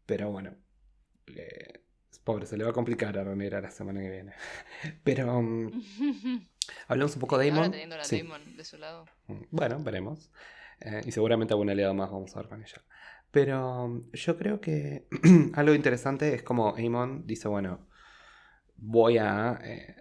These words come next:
Speaker 1: reclamar al dragón más poderoso", ¿no? Porque después de que Valerion se murió, que de hecho es gracioso.
Speaker 2: Aemon no pierde
Speaker 1: Sí.
Speaker 2: ningún...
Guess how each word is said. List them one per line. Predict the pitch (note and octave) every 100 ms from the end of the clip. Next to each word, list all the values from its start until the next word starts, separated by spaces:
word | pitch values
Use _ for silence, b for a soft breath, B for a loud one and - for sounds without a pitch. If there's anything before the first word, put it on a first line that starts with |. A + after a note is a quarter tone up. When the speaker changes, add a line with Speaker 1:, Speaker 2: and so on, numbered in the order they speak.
| -
Speaker 1:
reclamar | - A2+ A2 A2 A2 A2 A#2 A#2+ A#2+
al | G#2 G2+
dragón | G2 G2 G2+ A2
más | G#2 G#2 - _
poderoso", | - G2+ G#2 B2 - G2
¿no? | G2+ A#2
Porque | - - - G2+
después | G#2 - A2
de | G#2
que |
Valerion | G2+ G#2 G#2+ G#2+
se | G#2
murió, | G2 G#2+ B2 A2+ B2 - B B B B B B _
que | - F#2+ G2
de | C3+
hecho | D3
es | D#3+
gracioso. | C3 A#2+ F#3 C4+
Speaker 2:
Aemon | G#3+
no | G3+
pierde | - G#3 G#3+ A3 G#3 F3 E3
Speaker 1:
Sí. | G3+
Speaker 2:
ningún... | F3+ E3 E3+ F#3+ G#3+